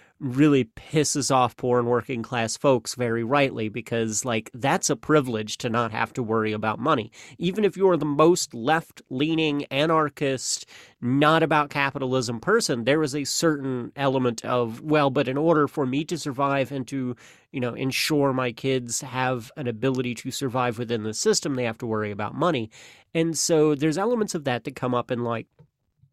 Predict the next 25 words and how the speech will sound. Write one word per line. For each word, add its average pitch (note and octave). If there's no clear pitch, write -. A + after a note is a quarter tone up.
you E3
know, D#3+
in, E3+
in, F3+
in F#3+
black E3+
and D#3+
brown D3
and C#3+
indigenous C#3
communities, D3
worrying D#3+
about, C3+
uh, C3
getting D3+
college C#3+
scholarships D#3+
so -
you C3
can D3+
do C#3
professional C3+
sports -
isn't G#3+
just -